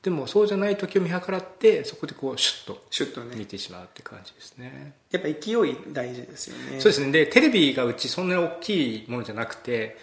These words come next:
Speaker 1: 大体映画とかももう仕事で使っているコンピューターそのまま、あの、流用して、あ、そのままAmazonプライムビデオとかで、とかiTunesビデオで再生するみたいな感じにしてしまってるんで、なんていうんですかね。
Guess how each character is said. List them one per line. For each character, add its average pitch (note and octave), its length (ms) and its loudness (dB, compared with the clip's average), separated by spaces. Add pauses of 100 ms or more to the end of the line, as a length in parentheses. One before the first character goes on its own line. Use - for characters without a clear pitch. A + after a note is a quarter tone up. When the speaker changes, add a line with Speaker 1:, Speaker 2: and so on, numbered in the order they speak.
(120)
Speaker 1:
大 G3 160 4
体 G3+ 140 4
映 G3+ 80 8
画 A3+ 100 4
と A#3 100 0
か B2 120 -2
も G2+ 360 -4
も A#2+ 440 2
う - 20 -8
仕 - 160 -2
事 F#3 460 -4
で E3+ 100 -4
使 - 180 -2
っ E3+ 140 -4
て D#3+ 140 0
い D#3 40 0
る D#3 160 0
コ D#3+ 120 -6
ン D3+ 80 -8
ピ E3 80 2
ュ C#3+ 60 2
ー - 40 -10
タ G#2+ 60 -6
ー G2+ 80 -8
そ C3+ 100 -10
の C#3+ 60 -6
ま C#3+ 80 -4
ま、 C3+ 340 -4 (240)
あ A#2+ 100 -8
の、 G#2+ 140 -8 (320)
流 B2+ 200 0
用 A2+ 180 -2
し - 100 -4
て、 - 360 -8 (220)
あ、 B2 160 -6 (160)
そ - 120 -12
の B2 80 -4
ま B2 80 -2
ま A2+ 340 -8
Amazon G#2 400 -8
プ - 120 -10
ラ G#2 80 -2
イ F#2+ 60 -6
ム G#2+ 220 -10
ビ G#2+ 80 -8
デ F#2+ 100 -6
オ F#2 40 -12
と F#2 120 -12
か F#2 120 -14
で、 F#2+ 320 -12
と A2+ 100 -8
か A2 140 -6
iTunes G#2 500 -6
ビ - 80 -14
デ G2 100 -14
オ F2+ 40 -14
で G2 120 -16 (100)
再 G#2+ 180 -4
生 G#2 140 -8
す - 140 -12
る G2+ 60 -18
み G#2 80 -16
た G2+ 80 -16
い F#2 40 -16
な F#2+ 100 -20
感 G#2+ 200 -14
じ G2+ 220 -12 (440)
に G#2 100 -8
し - 80 -4
て B2 100 -6
し A#2+ 140 -6
ま G#2+ 80 -8
っ - 40 -16
て A#2+ 120 -6
る G2+ 80 -6
ん F2+ 120 -16
で、 G#2+ 440 -4
な D3 80 -8
ん F3+ 40 -10
て B2 100 -4
い - 20 0
う - 20 -8
ん - 20 -8
で - 20 -8
す - 0 -
か G2 60 -10
ね。 F#2+ 240 -10